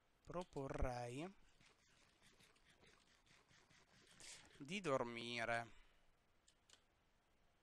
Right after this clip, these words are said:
di farci un bel buchetto da qualche parte. Andiamo in là, mi piace, anche perché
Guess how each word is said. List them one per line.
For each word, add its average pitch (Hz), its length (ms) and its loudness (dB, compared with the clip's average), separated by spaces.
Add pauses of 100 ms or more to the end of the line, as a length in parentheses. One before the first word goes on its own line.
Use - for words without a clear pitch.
(920)
di - 160 -8
farci 123 360 -2
un 131 100 -6
bel 175 180 0
buchetto 143 960 -4 (160)
da 127 160 -12
qualche 143 260 -10
parte. 117 680 -10 (1700)
Andiamo 131 260 -4
in 120 100 -8
là, 110 180 2 (840)
mi - 80 -20
piace, 113 600 -6 (3250)
anche 135 240 0
perché 135 420 0